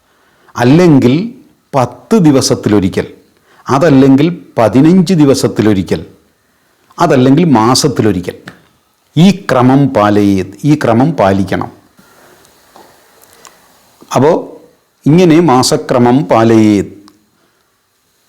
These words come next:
എന്ന് വെച്ചാൽ ഏഴ് ദിവസത്തിലൊരിക്കൽ, പത്ത് ദിവസത്തിലൊരിക്കൽ, പതിനഞ്ച് ദിവസത്തിലൊരിക്കൽ, പിന്നെ അല്ലെങ്കിൽ മാസത്തിലൊരിക്കൽ. ഈ ഒരു ക്രമം പാലിച്ചു കൊള്ളണം.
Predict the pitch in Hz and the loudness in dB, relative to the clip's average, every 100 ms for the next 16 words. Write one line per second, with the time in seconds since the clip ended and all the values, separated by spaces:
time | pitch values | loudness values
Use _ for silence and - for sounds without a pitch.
0 | _ _ _ 127 127 139 156 254 - - | _ _ _ 0 2 2 0 -2 -6 -14
1 | - _ _ _ _ _ _ _ 123 123 | -20 _ _ _ _ _ _ _ 0 2
2 | 131 127 127 - 117 131 123 120 - 147 | 2 2 0 0 -4 -2 0 0 -2 -4
3 | 247 - - _ _ _ _ _ _ _ | -4 -12 -20 _ _ _ _ _ _ _
4 | _ _ _ 127 123 - 131 123 - 127 | _ _ _ -4 -2 2 2 2 0 -2
5 | 127 127 120 151 165 - - - - 110 | 0 0 0 -2 -4 -6 -14 -20 -6 0
6 | 120 131 131 127 127 127 120 127 123 123 | 2 4 2 2 0 0 -2 0 0 0
7 | 160 226 - - _ _ - 202 185 190 | -2 -4 -6 -18 _ _ -4 0 0 0
8 | 180 123 123 110 101 95 87 - - _ | 0 0 0 -2 -2 -2 -4 -10 -16 _
9 | _ _ - - 190 214 175 165 117 120 | _ _ -20 -2 2 4 4 2 -2 0
10 | 139 165 104 104 98 101 90 92 98 | 0 0 0 -2 -4 -6 -4 -6 -8